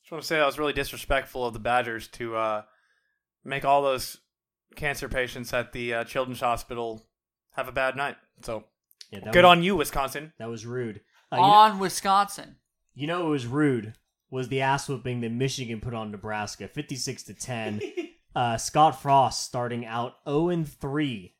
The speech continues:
Speaker 2: and they had a game canceled because of a hurricane. Um, rough times out in Lincoln.
Speaker 3: Rough times in Nebraska, but at the same time, Michigan looks pretty damn good.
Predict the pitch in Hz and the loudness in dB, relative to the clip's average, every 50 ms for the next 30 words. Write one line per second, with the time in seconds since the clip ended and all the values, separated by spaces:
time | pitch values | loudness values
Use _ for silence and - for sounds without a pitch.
0 | _ - 143 127 127 123 120 120 117 117 135 - - 143 127 143 170 185 175 190 | _ -10 -8 -6 -6 -6 -6 -6 -8 -10 -12 -14 -14 -10 -6 -4 -4 -2 -2 -2
1 | 185 139 131 123 120 131 131 127 123 214 226 - - - - 156 156 151 139 - | -2 -2 -2 -6 -6 -6 -6 -6 -6 -6 -8 -10 -14 -10 -6 -4 -4 -4 -4 -6
2 | 113 104 98 92 107 104 123 117 104 110 107 98 101 92 113 117 110 104 - - | -10 -12 -12 -12 -12 -10 -10 -10 -8 -8 -10 -10 -10 -10 -8 -8 -8 -8 -10 -10
3 | 104 95 92 90 90 92 _ _ _ _ _ _ _ _ _ _ _ _ - 120 | -12 -12 -12 -12 -14 -16 _ _ _ _ _ _ _ _ _ _ _ _ -8 -6
4 | 113 110 107 104 101 95 90 87 80 - _ _ _ _ _ _ _ _ _ - | -4 -4 -4 -4 -6 -8 -10 -12 -18 -20 _ _ _ _ _ _ _ _ _ -20
5 | - - _ _ _ _ - - - _ _ _ _ _ _ _ - 160 143 143 | -20 -20 _ _ _ _ -20 -20 -20 _ _ _ _ _ _ _ -20 -8 -2 0
6 | 151 160 - - 156 175 151 147 143 131 117 123 117 110 107 107 113 113 104 - | 0 0 0 0 0 0 0 0 0 -2 -4 -6 -6 -6 -6 -4 -4 -6 -8 -10
7 | 87 82 - _ _ _ _ _ _ _ _ _ - 165 151 180 240 254 254 - | -14 -18 -20 _ _ _ _ _ _ _ _ _ -20 -10 -4 -2 -2 -2 0 2
8 | 254 247 254 254 233 214 214 240 226 214 190 - 202 202 214 214 208 - - 220 | 2 2 2 2 0 -4 -6 -8 -8 -8 -4 0 2 2 2 2 0 -2 -4 -6
9 | 214 - - 185 180 175 170 156 151 - 147 - - 208 220 208 196 196 190 196 | -4 0 2 4 6 6 4 2 -2 -6 -8 -4 -4 -4 -4 -4 -4 -2 0 0
10 | 208 214 196 180 180 - - - 196 196 190 196 - - - - 202 190 190 165 | 0 0 -2 -4 -4 -4 -2 -2 -2 -2 -2 -2 -4 -4 -4 -4 -2 -2 -4 -4
11 | 165 175 175 170 147 143 - 156 151 143 143 143 | -4 -2 -2 -2 -4 -4 -6 -8 -8 -8 -8 -12